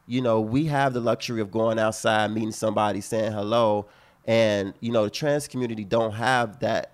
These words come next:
much of a luxury. And, you know, what's been happening recently that we've been, that people been semi paying attention to is the vi-, uh, the violent deaths of the trans community.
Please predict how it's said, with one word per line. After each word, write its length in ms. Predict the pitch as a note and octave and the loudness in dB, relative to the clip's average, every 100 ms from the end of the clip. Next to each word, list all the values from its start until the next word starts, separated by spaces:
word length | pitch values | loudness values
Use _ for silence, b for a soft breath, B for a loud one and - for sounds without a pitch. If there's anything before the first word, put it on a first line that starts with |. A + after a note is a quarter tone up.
| - | -12
much 340 | G2+ A2+ A2+ A#2+ | -2 0 0 -2
of 120 | G2 | -2
a 240 | F2+ F#2+ - b b - | -4 -4 -10 b b -8
luxury. 800 | G2+ C#3+ - - A#2 G2+ F#2+ - | 0 0 0 -6 -4 -4 -6 -4
And, 260 | A2 G2 G#2 | -2 -2 -2
you 80 | A2+ | 0
know, 360 | G#2+ F#2 F2+ - G#2 | 2 2 0 -6 -2
what's 220 | A2+ G#2+ | 0 0
been 100 | A2+ | -2
happening 340 | B2 A#2 G#2 | 0 0 0
recently 400 | G#2 E3+ - A2+ | 0 0 0 0
that 140 | G#2+ G2+ | 2 0
we've 140 | G2+ | 0
been, 260 | G2 F#2+ D#2+ | 0 0 0
that 160 | F#2+ | -2
people 220 | C3 B2 G2+ | -2 -6 -2
been 140 | G2 | -4
semi 360 | - A2+ G#2+ G#2 | 0 0 2 0
paying 220 | A2+ G2 | -2 -4
attention 320 | G#2 G#2 G2 | -6 -8 -8
to 320 | - G#2 G2 | -4 -2 -2
is 160 | G2 - b b b b | -4 -8 b b b b
the 140 | G#2 G#2+ | -4 0
vi-, 200 | G2 D2 | 2 2
uh, 280 | F2+ F2+ F2+ | 2 0 0
the 80 | |
violent 400 | F#2+ A#2 G#2 G2+ | 2 2 2 0
deaths 320 | G2+ A2 G#2+ A2 | 0 0 0 -2
of 120 | F#2 | -2
the 60 | |
trans 360 | G2 C3+ D3+ D#3 | -2 -2 -2 -2
community. 680 | - A2+ G#2+ G2+ G2 F#2+ | -4 -4 -2 -2 -4 -4